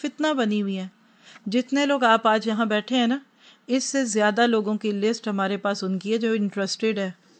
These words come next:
اور اوکے کر چکے ہیں، لیکن اب آزمائشوں کا شکار ہیں۔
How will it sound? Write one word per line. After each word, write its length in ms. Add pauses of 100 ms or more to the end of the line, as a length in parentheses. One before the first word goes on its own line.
(260)
اور 200 (360)
اوکے 320
کر 180
چکے 380
ہیں، 80 (580)
لیکن 320
اب 140
آزمائشوں 500
کا 120
شکار 440
ہیں۔ 80